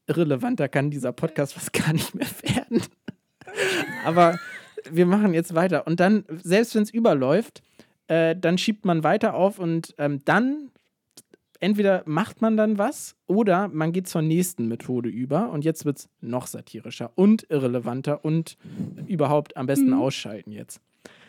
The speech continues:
Speaker 1: Äh,
Speaker 2: Nein, nein, nein, nein, nein, nein, nein.
Speaker 1: Dann,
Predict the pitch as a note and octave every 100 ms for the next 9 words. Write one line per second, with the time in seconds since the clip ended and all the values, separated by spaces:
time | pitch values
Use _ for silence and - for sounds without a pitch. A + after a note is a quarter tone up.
0 | _ _ - C#4 C4+ E4 F4+ F#4 F4+ F4
1 | E4+ E4 E4 D#4+ D#4+ D#4 D4 C4 A#3+ A3
2 | - _ _ _ _ - - C3+ F3